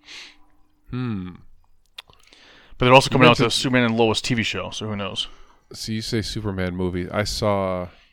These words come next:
Speaker 1: well, a long time ago, I saw the rumor, 'cause they were supposed to release a new, that, like, Court of Owls Batman game,
Speaker 2: Mm-hmm. Oh, yeah.
Speaker 1: W B Montreal.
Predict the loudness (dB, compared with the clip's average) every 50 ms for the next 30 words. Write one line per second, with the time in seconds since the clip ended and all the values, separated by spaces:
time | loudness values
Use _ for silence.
0 | _ _ -20 -10 -4 -2 0 0 0 -2 -2 0 0 0 0 -2 -4 -6 -6 -6
1 | -6 -6 -6 -6 -8 -8 -8 -8 -10 -10 -12 -16 _ _ _ _ _ _ _ _
2 | _ _ _ _ _ _ _ _ _ _ _ _ _ _ _ _ _ _ _ -14
3 | -12 -10 -6 -4 -4 -4 -4 -4 -2 -2 -2 -2 -4 -6 -8 -8 -10 -14 _ -14
4 | -8 -4 -4 -4 -4 -4 -6 -8 -6 -6 -6 -6 -6 -6 -8 -8 -10 -10 -10 -8
5 | -8 -6 -6 -8 -10 -10 -14 -18 -20 -20 _ _ _ _ _ _ _ _ _ -8
6 | -8 -8 -10 -12 -14 -12 _ -6 -2 -2 0 0 -2 -2 -2 -2 -2 -4 -6 -6
7 | -6 -6 -6 -6 -4 -4 -6 -6 -6 -6 -8 -8 -8 -10 -12 -12 -8 -6 -4 -2
8 | -2 -2 -2 -2 -2 0 0 0 0 0 -2 -4 -4 -4 -6 -6 -6 -4 -4 -4
9 | -4 -6 -8